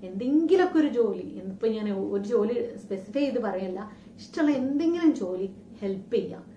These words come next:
എന്താ വെച്ചാ എനിക്ക് പറയാനുള്ളൊരു കാരണം ഒരു, ഒരു ഒട്ടുമിക്ക സ്ത്രീകളും ഒരുപാട് ഇങ്ങനത്തെ പ്രശ്നങ്ങൾ ഫേസ് ചെയ്യുന്നുണ്ട്. അപ്പൊ അവരൊന്ന് ഹെൽപ്പ് ചെയ്യാൻ ശ്രമിക്കുക. ഇപ്പോ ആൺകുട്ടികളാണെങ്കിൽ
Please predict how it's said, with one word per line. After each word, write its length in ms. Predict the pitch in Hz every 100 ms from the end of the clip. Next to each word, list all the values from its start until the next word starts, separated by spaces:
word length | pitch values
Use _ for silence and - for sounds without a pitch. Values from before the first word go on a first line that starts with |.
| - - - - - - -
എന്താ 180 | 220 226
വെച്ചാ 260 | 220 233
എനിക്ക് 360 | 233 233 233 302
പറയാനുള്ളൊരു 480 | 262 220 262 262 254
കാരണം 280 | 220 214 233
ഒരു, 100 | 262
ഒരു 320 | 311 - 311 320
ഒട്ടുമിക്ക 520 | - - 370 320 320
സ്ത്രീകളും 600 | - 262 254 262 262 - - - -
ഒരുപാട് 360 | 226 247 247 262
ഇങ്ങനത്തെ 240 | 226 214
പ്രശ്നങ്ങൾ 540 | 214 208 220 208 214
ഫേസ് 340 | 214 214 185 -
ചെയ്യുന്നുണ്ട്. 420 | 208 185 180 160 - - - - - - - -
അപ്പൊ 160 | 220 233
അവരൊന്ന് 420 | 220 269 294 269
ഹെൽപ്പ് 360 | 254 196 190 226
ചെയ്യാൻ 220 | 208 214
ശ്രമിക്കുക. 440 | - 185 170 - - - - -
ഇപ്പോ 480 | 294 311 311 302 -
ആൺകുട്ടികളാണെങ്കിൽ 1120 | 220 226 233 226 254 269 240 220 196 185 185